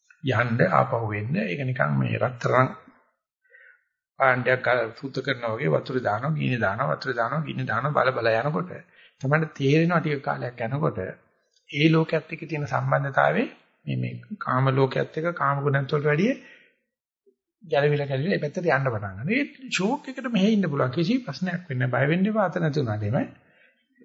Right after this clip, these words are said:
ආය හම්බ වෙනවා ඒක. මේකේ හිටියද මොකද? මේකේ ඉන්නේ නෙළුම්පත උඩ තිබ්බ වතුර කඳුල වගේ. නෙළුම්පතේ වතුර තිබ්බට ගෑවෙන්නේ නැහැ.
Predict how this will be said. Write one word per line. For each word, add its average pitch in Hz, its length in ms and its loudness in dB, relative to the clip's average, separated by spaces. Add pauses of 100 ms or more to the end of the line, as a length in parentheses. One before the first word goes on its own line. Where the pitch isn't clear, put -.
(260)
ආය 135 200 4
හම්බ 156 220 4
වෙනවා 110 240 4
ඒක. 87 160 -10 (1600)
මේකේ 233 300 4
හිටියද 226 400 4
මොකද? 190 360 -2
මේකේ 208 360 -2
ඉන්නේ 214 360 -2
නෙළුම්පත 196 480 0
උඩ 190 180 2
තිබ්බ 202 220 -6
වතුර 196 320 0
කඳුල 120 300 2
වගේ. 98 380 -8 (1040)
නෙළුම්පතේ 165 480 0
වතුර 147 240 2
තිබ්බට 160 320 0
ගෑවෙන්නේ 185 520 2
නැහැ. 349 200 -8